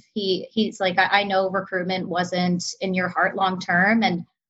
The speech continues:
I appreciate that you stayed as long as you did and, and did what you did for us." And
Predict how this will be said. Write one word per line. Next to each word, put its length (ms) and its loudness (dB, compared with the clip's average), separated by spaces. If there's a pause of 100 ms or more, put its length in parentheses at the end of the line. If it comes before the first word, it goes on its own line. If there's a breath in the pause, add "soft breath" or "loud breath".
I 80 4
appreciate 500 0
that 160 0
you 80 -2
stayed 260 0
as 140 -2
long 220 -2
as 100 -4
you 100 -4
did 380 2
and, 240 0
and 100 -2
did 140 0
what 140 -2
you 100 -2
did 220 -4
for 100 2
us." 320 0
And 280 -2